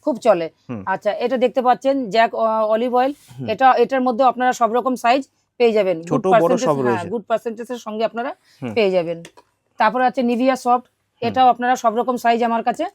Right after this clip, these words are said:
Speaker 1: পেয়ে যাবেন,
Speaker 2: হুম।
Speaker 1: up to fifty percent।
Speaker 2: ছোট বড় সব রয়েছে?
Speaker 1: হ্যাঁ, ছোট বড় সব রয়েছে। এটা আপনারা দেখতে পাচ্ছেন পন্ডস,
Speaker 2: হুম।
Speaker 1: পন্ডসের আপনারা পেয়ে যাচ্ছেন,
Speaker 2: হুম।
Speaker 1: আপনারা জয়ের বডি লোশনটাও পেয়ে যাচ্ছেন,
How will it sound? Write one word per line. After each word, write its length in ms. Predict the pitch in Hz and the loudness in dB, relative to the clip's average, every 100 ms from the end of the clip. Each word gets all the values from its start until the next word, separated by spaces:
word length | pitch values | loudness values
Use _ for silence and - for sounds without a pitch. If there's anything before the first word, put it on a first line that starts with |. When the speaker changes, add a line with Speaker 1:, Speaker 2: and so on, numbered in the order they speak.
| _ _ _ | _ _ _
Speaker 1:
পেয়ে 140 | 233 202 | 0 2
যাবেন, 260 | 180 170 | 0 -2
Speaker 2:
হুম। 280 | - - 220 | -6 -4 -2
Speaker 1:
up 60 | 226 | 0
to 80 | 302 | -2
fifty 220 | 277 196 226 | -6 -6 -2
percent। 340 | 208 151 170 | -2 -2 -8
Speaker 2:
ছোট 140 | 147 151 | -6 -4
বড় 160 | 190 196 | -2 0
সব 160 | 180 143 | -2 0
রয়েছে? 240 | 123 101 - | -2 -4 -10
Speaker 1:
হ্যাঁ, 180 | 214 190 | -6 -6
ছোট 180 | 240 240 | -4 -2
বড় 180 | 254 254 | 0 -2
সব 200 | 311 220 | 0 -2
রয়েছে। 380 | 196 180 160 175 165 _ _ _ _ _ - | -2 -4 -6 -12 -18 _ _ _ _ _ -10
এটা 180 | 214 233 | -2 -2
আপনারা 220 | 220 240 | 0 -2
দেখতে 240 | 226 196 | -2 -2
পাচ্ছেন 280 | 240 233 262 240 | -2 -2 -2 -2
পন্ডস, 300 | 226 220 233 - _ _ _ _ _ - | 0 0 -2 -10 _ _ _ _ _ -18
Speaker 2:
হুম। 120 | 104 - _ _ | -18 -20 _ _
Speaker 1:
পন্ডসের 340 | 226 226 262 | 0 0 -2
আপনারা 260 | 254 240 247 | -2 -2 -4
পেয়ে 120 | 247 240 | 0 0
যাচ্ছেন, 340 | 247 - 254 | 0 -2 -6
Speaker 2:
হুম। 340 | 247 _ _ - | -6 _ _ -10
Speaker 1:
আপনারা 300 | 208 233 233 | -6 2 2
জয়ের 340 | 190 226 240 | 6 6 6
বডি 280 | 220 208 208 | 4 0 2
লোশনটাও 420 | 240 247 247 247 | -2 -2 -2 -2
পেয়ে 200 | 240 247 233 | -2 -2 -2
যাচ্ছেন, 240 | 220 269 | -4 -8